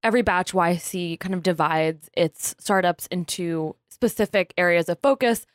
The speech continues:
We don't have that helper this time. So this was purely Equity finding trends itself. Um, the first one we're gonna look at is startups serving startups,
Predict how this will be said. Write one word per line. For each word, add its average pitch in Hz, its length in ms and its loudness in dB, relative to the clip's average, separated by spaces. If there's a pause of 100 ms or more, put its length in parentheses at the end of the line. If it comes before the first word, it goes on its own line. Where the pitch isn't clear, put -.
(200)
We 240 100 2
don't 262 340 2
have 233 180 2
that - 160 -2
helper 175 360 2
this 180 220 0
time. 156 240 -2
So 196 80 -6
this 196 120 0
was 190 200 -6 (300)
purely 302 400 4
Equity 208 400 2
finding 185 360 -2
trends 180 300 -4
itself. 180 640 0 (400)
Um, 208 240 2
the 226 100 2
first 262 220 4
one 262 80 2
we're 240 80 4
gonna 226 160 2
look 202 160 2
at 190 100 2
is - 200 -4 (100)
startups 214 360 2
serving 185 300 0
startups, 185 440 2